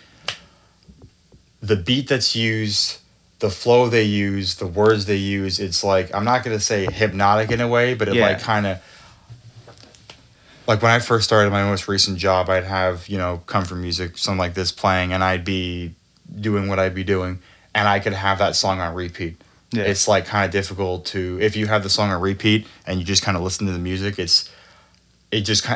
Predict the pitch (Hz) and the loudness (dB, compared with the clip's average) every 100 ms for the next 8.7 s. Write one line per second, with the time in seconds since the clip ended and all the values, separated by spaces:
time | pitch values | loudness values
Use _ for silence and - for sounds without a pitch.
0 | 110 104 117 110 95 101 98 101 92 92 | -2 0 2 2 2 -4 0 2 2 0
1 | 87 87 87 85 - _ - 107 98 95 | -2 -2 -4 -6 -12 _ -8 -4 -4 -6
2 | - - 131 156 120 104 117 - 117 107 | -18 -2 4 6 6 2 -2 -2 0 0
3 | - - 117 120 - _ - 101 101 - | -2 -6 -4 -6 -12 _ -12 -8 -6 -8
4 | - _ _ _ _ _ _ _ _ - | -16 _ _ _ _ _ _ _ _ -8
5 | - 139 - 120 - 117 107 - - _ | -2 -2 -2 -2 0 0 0 -4 -20 _
6 | - 104 107 92 - - 123 117 127 120 | -8 -2 -2 -4 -10 -16 -8 -2 0 0
7 | 101 110 107 101 87 - - - 110 117 | 0 0 2 2 0 -4 -8 -2 2 4
8 | 113 107 - 95 104 117 | 2 0 -6 -6 -4 -4